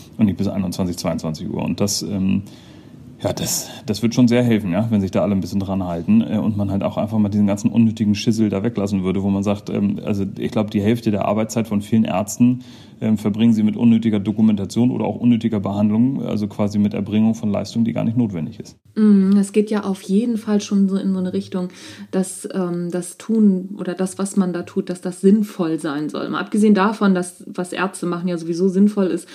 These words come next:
Speaker 2: aber dass man nicht mit irgendwelchen, ja, Nebensächlichkeiten zusätzlich belastet wird. Davon mal abgesehen, wie, was müssen Krankenhäuser oder ja auch Unternehmen tun,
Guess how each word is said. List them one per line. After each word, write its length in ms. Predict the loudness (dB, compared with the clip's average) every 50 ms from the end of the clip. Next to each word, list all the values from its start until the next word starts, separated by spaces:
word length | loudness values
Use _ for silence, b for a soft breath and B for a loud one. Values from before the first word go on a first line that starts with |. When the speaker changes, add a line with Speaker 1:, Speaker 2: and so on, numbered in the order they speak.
| B B B B B
Speaker 2:
aber 180 | B 0 2 2
dass 220 | 2 0 0 0
man 160 | 0 2 4 4
nicht 240 | 4 4 4 2
mit 160 | 0 -2 -2 -2
irgendwelchen, 800 | -2 -2 -2 -2 -2 -2 -2 -2 -2 -2 -4 -4 -4 -4 -6 -8 B B B B B B B B -20 -10 B B
ja, 280 | 0 0 0 0 -4 -8 -12 -14 -12 -10 -4
Nebensächlichkeiten 1160 | 0 2 4 4 6 4 4 2 2 2 2 0 -2 -2 -2 -4 -2 -2 -2 -2 -4 -6 -8 -10 _ _ _ _ _ _
zusätzlich 920 | -6 -2 0 0 2 2 0 0 -2 -6 -6 -4 -4 -4 -6 -8 -8 -4
belastet 720 | -2 -2 0 -2 -2 -4 -8 -10 -10 -10 -10 -10 -10 -12
wird. 220 | -12 -10 -6 -2
Davon 460 | 0 0 0 2 2 4 4 4 2 0 -4
mal 440 | 0 2 2 2 2 2 0 -2 -4 -8 -12 _ -4
abgesehen, 760 | -4 -4 -4 -4 -2 -2 -2 0 0 0 -2 -2 -2 -6 -8 -12 B B B B B B B B B B B B B B _ _ _ _ _ _ _ -14 -12 -12 -14 -6 _
wie, 460 | 4 6 6 8 8 6 4 2 0 -4 -18 _ _ _ _ _ _ _ _ _ _ _ _ _ _ -10
was 260 | -4 -2 -2 0 2 4
müssen 800 | 4 4 4 4 4 6 6 4 2 0 -2 -4 -8 -8 -10 -10
Krankenhäuser 1000 | -4 -2 -2 0 0 0 0 0 0 0 -2 -4 -4 -4 -4 -4 -4 -6 -8 -8 -10
oder 380 | -8 -6 -6 -6 -6 -6 -8 -6
ja 180 | -6 -6 -6 -6 -6 -6
auch 160 | -6 -6 -4
Unternehmen 720 | -4 -4 -4 -2 -2 -2 0 2 2 4 4 4 2 0 -4
tun, 560 | -4 0 4 4 6 6 6 4 2 0